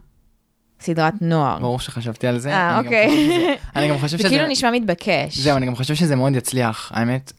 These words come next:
Speaker 2: אה, וגם, אני חושב שגם בגלל שיש לי רקע בקולנוע, ולמדתי את זה,
Speaker 1: כן.
Speaker 2: אני יכול גם לכתוב תסריט,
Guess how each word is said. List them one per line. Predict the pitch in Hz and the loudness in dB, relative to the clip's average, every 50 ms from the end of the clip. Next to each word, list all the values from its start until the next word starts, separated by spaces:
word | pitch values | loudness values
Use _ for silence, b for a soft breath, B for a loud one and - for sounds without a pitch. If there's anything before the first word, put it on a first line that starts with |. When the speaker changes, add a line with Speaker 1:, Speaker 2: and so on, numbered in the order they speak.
| - | -2
Speaker 2:
אה, | 123 123 117 113 110 | 0 0 0 2 0
וגם, | 123 117 139 151 147 | 2 2 2 2 2
אני | - 135 123 | 0 -2 -2
חושב | 120 135 135 160 | -2 -2 -2 0
שגם | 160 170 147 135 131 | 0 2 2 2 2
בגלל | 131 131 147 | 2 2 0
שיש | 139 - 139 135 - | 0 -2 -4 -2 -2
לי | 151 143 135 B B B B B B B B | -4 -4 -4 B B B B B B B B
רקע | - 135 151 - 202 | 0 0 2 2 2
בקולנוע, | 135 127 - 135 120 123 139 147 156 170 175 156 127 | 0 0 -2 -2 -2 2 4 4 4 2 2 -2 -2
ולמדתי | 123 120 117 117 117 113 123 135 151 160 | 0 0 0 2 0 2 0 0 0 2
את | 208 | 2
זה, | 196 180 190 | 2 2 2
Speaker 1:
כן. | 196 | 2
Speaker 2:
אני | 170 139 | 0 0
יכול | 127 - 156 | 0 -2 0
גם | 156 147 | 0 0
לכתוב | 135 135 - 156 | -2 -2 -2 -2
תסריט, | 139 151 135 - - 147 175 208 208 | -2 -2 -2 -2 0 2 0 0 0